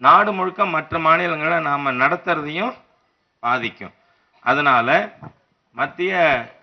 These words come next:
அஹ், பெட்ரோலியம் அமைச்சகமானது ஏற்கனவே தெளிவா சொல்லியிருக்கு, மக்கள் மீது நாங்கள்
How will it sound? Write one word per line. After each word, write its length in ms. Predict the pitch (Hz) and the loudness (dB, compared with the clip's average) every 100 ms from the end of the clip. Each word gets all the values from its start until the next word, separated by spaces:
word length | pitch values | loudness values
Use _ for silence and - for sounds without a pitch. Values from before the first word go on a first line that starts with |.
| _ _ _ | _ _ _
அஹ், 840 | 131 120 117 113 110 107 104 101 95 - _ _ _ - | -10 -6 -4 -4 -4 -6 -6 -10 -16 -20 _ _ _ -10
பெட்ரோலியம் 560 | 147 175 196 180 165 135 | -6 -2 -2 0 -2 -2
அமைச்சகமானது 920 | 151 175 175 147 143 127 123 117 147 165 - | -2 -6 -4 -6 -2 -2 -2 -4 -6 -8 -10
ஏற்கனவே 580 | 131 165 160 170 165 185 202 - | -6 -6 -4 -4 -2 -4 -6 -8
தெளிவா 320 | 147 160 165 | -8 0 0
சொல்லியிருக்கு, 600 | 160 139 139 131 117 190 226 - _ _ _ | 0 -2 -6 -6 -8 -8 -8 -12 _ _ _
மக்கள் 400 | 127 - 185 185 | -4 -4 -4 -4
மீது 320 | 165 156 170 | -4 -8 -8
நாங்கள் 480 | 170 135 131 131 170 | -2 -2 -2 -6 -8